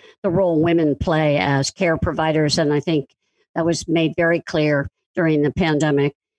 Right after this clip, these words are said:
So making sure those folks get paid adequately, that there is paid family leave, there is, uh, uh, equitable pay for people who do that hard work for senior care and for childcare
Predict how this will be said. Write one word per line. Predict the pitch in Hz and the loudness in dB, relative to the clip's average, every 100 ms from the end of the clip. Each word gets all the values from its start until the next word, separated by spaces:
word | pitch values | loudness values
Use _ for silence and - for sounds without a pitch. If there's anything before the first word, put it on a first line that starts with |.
| _ _ | _ _
So | - 202 196 | -2 0 2
making | 220 240 240 | 0 0 0
sure | 185 214 | 0 0
those | 180 180 - | 0 0 0
folks | 170 165 | -2 -2
get | - 131 - | -6 -8 -8
paid | - 180 170 165 | -2 0 0 0
adequately, | 165 165 - 180 165 156 | 0 -2 -2 -2 -2 -2
that | 160 - | -2 -4
there | 285 | -4
is | 330 185 170 156 | -2 0 0 0
paid | - 170 160 | -2 0 -2
family | - 165 151 156 | -2 -2 0 0
leave, | 156 160 160 - | 0 0 0 -2
there | 143 - | -4 -2
is, | 156 185 160 - | 0 0 0 0
uh, | 143 143 - _ _ _ - | 0 -2 -4 _ _ _ -8
uh, | - 143 139 - - | -2 0 -2 -4 -6
equitable | 190 - 196 160 165 | -4 -2 -2 -4 -6
pay | - 196 170 170 | -4 0 2 0
for | 165 175 147 | 0 -2 -2
people | - 165 165 156 | -2 -2 -2 -2
who | 147 165 | 0 -2
do | - 196 | 0 0
that | 175 160 151 | 2 0 0
hard | 175 165 147 | -2 0 0
work | 170 170 - | 0 -2 -4
for | 139 | -4
senior | - 170 160 170 | 0 2 2 0
care | - 156 156 151 | -2 -2 0 0
and | 160 151 | 0 -2
for | 156 | -4
childcare | - 156 160 147 - 151 | -2 0 0 -2 -2 -2